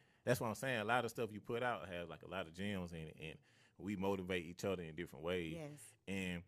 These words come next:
Speaker 1: I wanna ask you this, with you being so organic and just moving off, you know, just your own heart,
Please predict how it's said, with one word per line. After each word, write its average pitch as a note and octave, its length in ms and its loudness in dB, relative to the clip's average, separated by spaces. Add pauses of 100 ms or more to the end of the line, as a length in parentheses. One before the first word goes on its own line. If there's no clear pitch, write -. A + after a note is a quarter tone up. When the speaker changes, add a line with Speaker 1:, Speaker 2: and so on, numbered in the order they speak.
(400)
Speaker 1:
I D#3 40 6
wanna E3 240 6
ask C#3 220 4
you B2 120 0
this, B2+ 240 6
with A2 200 2
you C#3+ 140 6
being B2 300 6
so G#2+ 180 6
organic F#2 720 6
and E2+ 180 -2
just F2+ 240 0
moving F#2+ 520 4
off, F2 200 4 (220)
you G2+ 120 -2
know, F2 300 2
just F2+ 260 0 (280)
your F#2 200 0
own F#2+ 280 4
heart, F#2 300 8